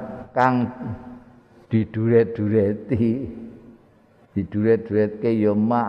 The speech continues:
alaihi, ing atase man. Ini ada dua. Dua dawuh sing dipireng dening sahabat Al-Mughirah.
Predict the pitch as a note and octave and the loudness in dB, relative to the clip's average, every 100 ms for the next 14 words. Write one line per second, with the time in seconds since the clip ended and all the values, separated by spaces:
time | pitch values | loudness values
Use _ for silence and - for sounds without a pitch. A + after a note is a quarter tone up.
0 | A2 G#2+ G2+ G#2+ G2+ G#2 G#2 G2 G2 F#2 | 0 2 2 0 0 2 2 0 0 0
1 | F#2 A#2 C#3+ D3 - - - - - - | 0 0 0 -2 -12 -18 -20 -20 -20 -20
2 | - F#2+ F#2+ - - - - - _ _ | -4 2 2 2 -6 -12 -18 -20 _ _
3 | _ _ _ _ _ _ _ - - - | _ _ _ _ _ _ _ -14 -14 -14
4 | - _ _ _ - F2 - _ _ _ | -20 _ _ _ -20 -20 -20 _ _ _
5 | _ _ _ _ _ _ _ _ _ _ | _ _ _ _ _ _ _ _ _ _
6 | _ G#2+ C3 B2 A#2 - A#2 B2 F2 - | _ -2 0 2 0 0 2 2 2 -4
7 | - - - - - - - _ _ _ | -14 -14 -16 -18 -20 -20 -20 _ _ _
8 | _ - A2 A#2 F2+ G2+ A#2 F#3 E3 - | _ -6 2 2 2 0 2 2 0 -2
9 | - - - - - - - - A#2 A2 | -12 -14 -18 -20 -20 -20 -20 -8 -2 2
10 | A2+ G#2+ G#2 G#2 G#2+ G#2 A2 B2+ A#2+ - | 2 0 -2 -2 0 0 2 0 -2 -2
11 | F#2 F#2 A#2 A#2+ - - - - - - | -2 2 2 0 -6 -16 -20 -20 -20 -20
12 | _ - F#2+ F2+ F2+ - F#2+ - E2+ E2+ | _ -4 -2 0 0 2 0 2 0 2
13 | D#2+ D#2+ E2 D#2+ | 0 2 0 0